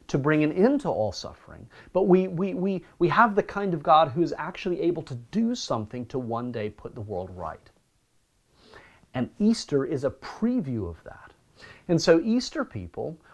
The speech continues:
are called to work alongside God. This is why it's a, a call to action. We're, we're called to work alongside God with all the spiritual power that He gives us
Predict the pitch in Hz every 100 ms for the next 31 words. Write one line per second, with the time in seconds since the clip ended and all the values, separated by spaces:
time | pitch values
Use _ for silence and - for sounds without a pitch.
0 | - 147 - 185 180 175 - 151 143 147
1 | - 151 143 147 147 151 - 160 156 160
2 | 147 151 156 120 98 123 175 131 131 139
3 | 139 135 139 117 - - 139 - 165 160
4 | 156 156 147 151 - - 95 117 131 -
5 | - 165 - 202 175 160 160 160 143 131
6 | 151 185 196 - 147 139 131 120 107 113
7 | 117 - - 156 185 190 190 190 156 -
8 | - 202 190 - 165 147 - 214 196 156
9 | 135 135 110 180 151 262 165 120 107 110